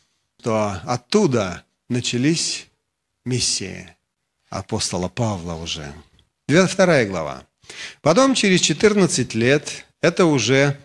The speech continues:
когда уже миссии прошли некоторые, «Опять ходил я в Иерусалим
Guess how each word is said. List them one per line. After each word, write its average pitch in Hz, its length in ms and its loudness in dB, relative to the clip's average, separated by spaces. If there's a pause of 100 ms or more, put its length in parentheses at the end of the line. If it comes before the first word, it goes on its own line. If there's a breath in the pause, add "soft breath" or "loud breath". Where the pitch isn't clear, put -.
когда 113 360 2
уже 120 240 2
миссии 123 480 4
прошли 92 600 -4 (760 soft breath)
некоторые, 117 580 0
«Опять 180 340 2
ходил 147 360 4
я 139 160 6
в 127 60 2
Иерусалим 143 680 2